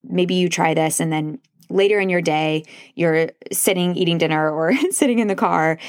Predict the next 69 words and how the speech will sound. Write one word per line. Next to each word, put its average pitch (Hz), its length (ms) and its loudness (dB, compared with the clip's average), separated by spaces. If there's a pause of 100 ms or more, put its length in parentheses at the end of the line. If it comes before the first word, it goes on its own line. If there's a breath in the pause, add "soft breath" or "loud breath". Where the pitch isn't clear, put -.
(140)
and 180 180 2
you 175 80 2
try 170 180 2
to 165 100 -2
do 196 200 2
it 170 220 0
and 175 120 0
you 165 60 0
just 160 220 -4
think 208 140 0
about 165 200 0
it 160 140 -2
and 170 80 0
you're 156 100 0
like, 156 180 -2
"Yep," 165 280 0
and 165 120 0
you 151 60 -4
can 160 140 -4
get 151 120 0
it - 80 -8
right 156 240 -2
away. 147 200 -2
And 160 160 0
there's 160 180 0
no, 165 300 2
like, 156 400 -4 (420 loud breath)
focusing. 196 560 2
There's 165 160 0
no, 160 100 2
like, 151 200 -2
"Ah, 233 260 0
ah, 208 240 -4
is 190 140 -2
that 190 180 0
it?" 202 240 0
It's, 170 140 -2
like, 160 180 0
clean. 214 540 2 (180 loud breath)
"Yep, 165 340 0
that's 160 260 -2
it. 156 180 -2
I - 80 -4
got - 240 -2
it." - 180 -14
And 190 120 -4
by 202 120 2
the 202 80 2
way, 165 300 0 (640 loud breath)
if 240 180 2
you 240 140 4
are 214 80 4
working 180 320 -2
on 185 160 2
this, 190 240 2
it 185 80 -2
doesn't 196 260 2
mean 180 160 2
that 170 140 2
you 165 100 2
need 160 140 0
to 165 80 -2
stop 156 440 0
working 160 440 -2
your 156 160 0
glutes 156 380 -2
in 156 80 0
your 151 120 -2
workouts. 156 420 0